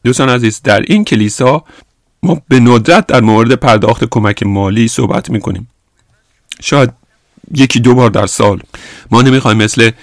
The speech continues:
کلیساهایی باشیم که مرتب راجع به پول صحبت می‌کنن، اما گاهی باید مطلب گفته بشه که این موضوع مربوط می‌شه به دل ماست، واقعاً چه کاری انجام می‌دیم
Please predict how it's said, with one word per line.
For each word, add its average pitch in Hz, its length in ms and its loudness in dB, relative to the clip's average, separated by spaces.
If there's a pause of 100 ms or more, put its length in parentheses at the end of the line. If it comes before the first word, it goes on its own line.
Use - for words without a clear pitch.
(460)
کلیساهایی 113 540 2
باشیم 123 300 0
که 123 100 -4
مرتب 120 500 0
راجع 110 220 2
به 113 100 -2
پول 180 220 0
صحبت 95 420 -2
می‌کنن، 78 360 -8 (1080)
اما 208 500 0
گاهی 196 440 2 (640)
باید 156 320 2 (340)
مطلب 123 420 -2
گفته 123 360 0
بشه 104 320 -2
که - 140 -8
این 240 120 2
موضوع 170 300 -2
مربوط 160 360 -4
می‌شه 139 200 -4
به 123 160 -2 (120)
دل 156 260 2
ماست، 98 280 -4
واقعاً 110 240 0
چه 160 180 -4
کاری 160 260 0
انجام 127 360 -2
می‌دیم 98 280 -4